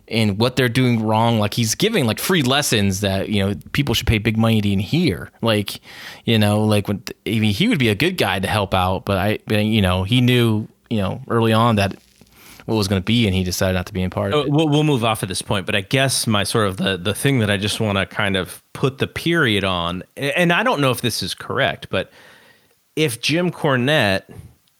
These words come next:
Speaker 2: if his advice is what works, then it should be very easy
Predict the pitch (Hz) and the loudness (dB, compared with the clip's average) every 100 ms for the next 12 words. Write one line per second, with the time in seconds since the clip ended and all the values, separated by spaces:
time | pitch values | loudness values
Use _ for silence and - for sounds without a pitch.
0 | _ - 127 - 143 156 123 107 92 110 | _ -2 -2 0 0 2 2 0 0 0
1 | 117 95 90 - - - - - 117 98 | 2 0 -2 -4 -6 -10 -16 -4 -4 -2
2 | 98 101 92 - _ - 101 98 165 151 | -2 0 0 -2 _ -8 -4 -2 0 2
3 | 95 - - - - - _ - - - | 0 -4 -6 -4 -4 -10 _ -20 -20 -20
4 | _ _ - 107 120 127 123 117 113 107 | _ _ -16 -4 0 2 2 2 2 0
5 | 98 - _ _ _ _ _ - - - | -4 -8 _ _ _ _ _ -20 -20 -14
6 | 117 107 - _ 156 156 - 151 120 123 | -10 -10 -12 _ -4 -2 0 0 0 0
7 | 110 98 127 131 123 113 147 156 135 107 | -2 0 0 2 2 0 0 0 0 0
8 | 92 87 101 | 0 0 -4